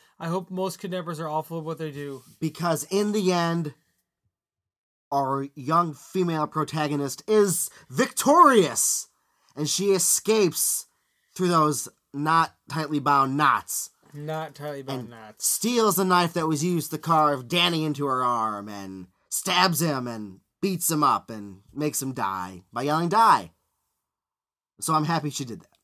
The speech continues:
Speaker 1: I'm happy she did that too.
Speaker 2: Yeah. I do wish she would have said, like, started taking money.
Speaker 1: I, I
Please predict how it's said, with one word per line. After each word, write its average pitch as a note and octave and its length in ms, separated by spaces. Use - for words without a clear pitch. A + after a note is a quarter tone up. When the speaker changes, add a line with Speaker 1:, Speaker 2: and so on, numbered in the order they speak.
Speaker 1:
I'm C#3+ 120
happy D3 260
she D#3 160
did D3+ 140
that D3+ 160
too. A#2+ 280
Speaker 2:
Yeah. E2+ 60
I D#3 120
do D#3+ 260
wish E3+ 180
she - 140
would C#3+ 180
have B2+ 120
said, B2 360
like, C3+ 160
started D3 240
taking C#3 300
money. A2+ 380
Speaker 1:
I, G3 140
I G3+ 40